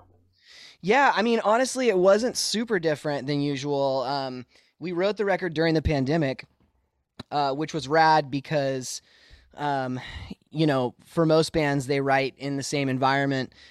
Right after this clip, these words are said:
but we never have. So it didn't slow us down at all that, like, I would write at my house and Kellen would write at his house, 'cause that's how we've always done things. Um,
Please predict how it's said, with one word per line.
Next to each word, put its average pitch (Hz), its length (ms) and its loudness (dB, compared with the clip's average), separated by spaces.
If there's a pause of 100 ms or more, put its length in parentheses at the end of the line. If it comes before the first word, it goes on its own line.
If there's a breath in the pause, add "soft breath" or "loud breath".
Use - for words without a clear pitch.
(140 soft breath)
but 143 300 -2
we 147 320 -2
never 139 340 -2
have. 110 380 -2
So 139 480 -2
it 147 160 -6
didn't 156 480 -8
slow 147 240 -2
us 135 140 -2
down 143 220 0
at 143 80 0
all 123 200 2
that, 117 180 -6
like, 123 200 -2
I 131 120 0
would 131 140 0
write 127 220 -2
at 127 80 -6
my 123 180 -6
house 120 240 -6
and 120 100 -10
Kellen 127 220 -8
would 120 100 -12
write 113 160 -6
at 98 60 -12
his 123 160 -8
house, 117 320 -10 (420 loud breath)
'cause 139 120 -8
that's 165 140 0
how 156 100 2
we've 135 120 0
always 131 240 0
done 123 220 -4
things. 107 400 -10
Um, 131 400 -2